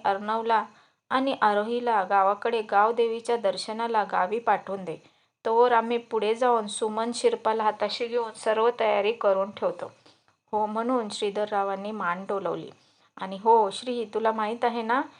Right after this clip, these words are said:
की गावदेवीचं दर्शन घेईपर्यंत आपल्या नवीन नवरा नवरी एकत्र येत नाहीत, तसं अर्णव आरोहीला पण सांगून ठेव," दादासाहेब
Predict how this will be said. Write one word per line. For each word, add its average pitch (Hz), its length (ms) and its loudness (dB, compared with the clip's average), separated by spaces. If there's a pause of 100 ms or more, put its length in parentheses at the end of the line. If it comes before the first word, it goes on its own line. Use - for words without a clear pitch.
(220)
की 226 60 -6
गावदेवीचं 233 760 4
दर्शन 220 380 -2
घेईपर्यंत 226 640 0
आपल्या 214 380 0 (480)
नवीन 226 380 -2
नवरा 220 340 2
नवरी 214 300 0
एकत्र 214 360 -4
येत 208 360 -2
नाहीत, 190 280 -4 (200)
तसं 220 200 -4
अर्णव 202 420 2
आरोहीला 208 460 -2
पण 233 200 -2
सांगून 202 420 -2
ठेव," 202 200 0 (1160)
दादासाहेब 196 640 0